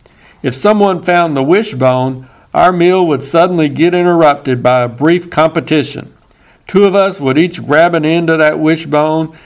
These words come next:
and pull until it snapped into two pieces. The goal was to be the person who came away with the longer piece,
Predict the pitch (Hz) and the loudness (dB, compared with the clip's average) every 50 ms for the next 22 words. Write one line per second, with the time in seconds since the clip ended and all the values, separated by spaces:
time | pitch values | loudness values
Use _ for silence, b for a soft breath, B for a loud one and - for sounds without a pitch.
0 | B B B - 123 120 123 127 - 165 175 185 190 185 180 160 147 127 - 156 | B B B -4 -4 -4 -6 -4 -2 0 2 2 2 0 0 -2 -4 -4 -4 -4
1 | 151 147 143 - - - - 131 139 151 165 170 165 - 170 170 170 165 160 160 | -2 -2 -4 -6 -8 -10 -6 -2 2 2 2 2 0 -2 -4 -2 0 -2 -2 0
2 | - 180 180 160 - 165 156 143 127 - - - - - - - _ _ _ _ | 0 -2 -2 0 0 0 0 0 -2 -4 -8 -14 -14 -16 -20 -20 _ _ _ _
3 | _ b b b b b b b b b 147 147 139 151 196 233 262 247 226 185 | _ b b b b b b b b b 0 0 2 2 2 2 4 2 2 0
4 | 151 151 151 - - 147 143 151 143 135 120 131 139 143 151 156 165 156 139 127 | 0 -2 -4 -4 -4 0 0 0 0 -2 -2 -2 -2 -2 -2 -2 -4 -4 -4 -2
5 | 135 135 143 147 143 135 135 135 135 139 139 143 139 139 139 139 139 131 131 135 | -2 -2 0 0 -2 0 0 0 0 0 -2 -2 -2 0 0 0 2 0 0 -2
6 | 131 123 131 131 131 - 190 190 147 - - - - - | -2 -4 -4 -4 0 0 0 0 0 -2 -8 -14 -18 -20